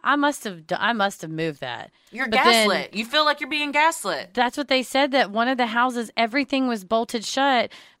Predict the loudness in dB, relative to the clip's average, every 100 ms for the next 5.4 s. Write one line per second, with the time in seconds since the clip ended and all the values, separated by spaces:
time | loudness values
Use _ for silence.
0 | -2 0 2 0 0 2 4 4 2 -2
1 | -2 -4 -6 0 2 2 -2 -4 -4 -2
2 | -4 -2 -2 0 0 0 -2 -4 -6 -6
3 | -2 0 2 0 0 0 0 0 -4 -10
4 | -2 0 2 2 0 -2 -4 -6 -6 -2
5 | 0 0 -2